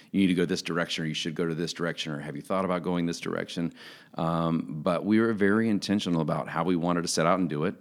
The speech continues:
Um, again, we do want to have an impact on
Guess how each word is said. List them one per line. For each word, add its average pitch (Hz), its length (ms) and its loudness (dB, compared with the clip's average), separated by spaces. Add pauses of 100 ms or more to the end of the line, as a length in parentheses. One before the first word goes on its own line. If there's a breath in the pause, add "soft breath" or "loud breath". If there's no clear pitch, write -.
Um, 76 340 -2
again, 87 440 -2
we 92 280 0
do 90 240 2
want 90 280 0
to 92 300 -2 (520)
have 87 180 0
an 87 80 2
impact 85 460 -2
on 78 180 -4